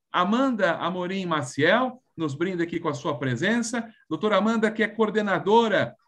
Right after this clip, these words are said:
de Igualdade Racial, Diversidade Sexual e de Gênero,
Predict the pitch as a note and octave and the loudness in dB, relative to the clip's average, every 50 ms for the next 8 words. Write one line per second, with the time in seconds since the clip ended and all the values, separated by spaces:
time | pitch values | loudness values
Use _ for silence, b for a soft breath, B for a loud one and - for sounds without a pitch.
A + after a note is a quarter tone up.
0 | _ _ _ A#2+ D3 G3 F#3+ E3+ G3+ F#3 F3 E3 E3 F#3 F#3+ G3+ G3+ G3 E3+ F#3 | _ _ _ -8 -6 -6 -4 2 2 4 4 4 2 2 0 0 0 -2 -2 -2
1 | F#3 F3 - - - D3+ D3+ F3 G3 G3+ G3+ F#3+ E3 D3+ E3+ E3+ F3+ E3 - - | -4 -4 -4 -4 -2 0 2 4 4 4 4 2 0 0 -2 -4 -4 -4 -4 -2
2 | F#3+ F#3+ F#3+ F3+ E3+ - F#3+ F3 - - - - F#3 F#3+ F#3+ F#3+ F#3 F3 E3 C3+ | 0 0 0 0 -4 -6 -6 -8 -8 -10 -6 0 2 2 2 0 -2 -6 -6 -4
3 | C3+ F#3+ G#3+ A3+ A3 F#3 D3+ B2+ - B | -2 0 2 2 2 2 0 -2 -2 B